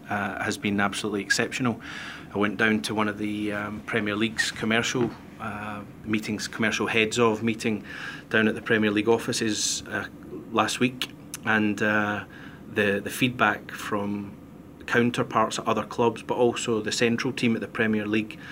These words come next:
um, regarding our, uh, capturing, if you'll pardon the pun, capturing Angry Birds as a partner for the sleeve has been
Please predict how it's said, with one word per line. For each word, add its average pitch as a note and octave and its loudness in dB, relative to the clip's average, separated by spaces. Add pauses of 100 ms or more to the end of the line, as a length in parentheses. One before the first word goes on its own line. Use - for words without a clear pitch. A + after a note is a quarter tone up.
(300)
um, G2+ -2 (280)
regarding G#2 0
our, G#2 2 (360)
uh, G#2 -10 (1120)
capturing, A#2 2
if - -4
you'll G#2 0
pardon A2 2
the G2+ 0
pun, B2 2
capturing A#2+ 0
Angry A2+ 4
Birds A2 2
as G#2+ -2
a G#2 0
partner C3 4
for A2+ -6
the G#2+ -6
sleeve A#2 0 (460)
has A2+ 2
been A2+ 2